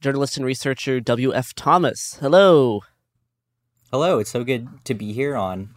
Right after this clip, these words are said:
Speaker 2: Behind the Woman's Revolution, the Police Insurrection Daily.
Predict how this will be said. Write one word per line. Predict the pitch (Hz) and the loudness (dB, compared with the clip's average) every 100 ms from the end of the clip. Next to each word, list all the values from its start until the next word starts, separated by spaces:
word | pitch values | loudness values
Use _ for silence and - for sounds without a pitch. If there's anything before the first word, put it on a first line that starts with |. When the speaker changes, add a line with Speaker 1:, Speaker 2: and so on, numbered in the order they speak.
| - | -10
Speaker 2:
Behind | 104 110 113 | -6 -4 -4
the | |
Woman's | 110 113 110 | -4 -4 -6
Revolution, | 113 107 113 107 - 120 | -6 -6 -8 -10 -8 -10
the | |
Police | 107 - 113 - | -8 -10 -12 -10
Insurrection | 117 117 113 - 123 | -12 -10 -10 -8 -6
Daily. | 117 139 104 101 | -4 -6 -8 -10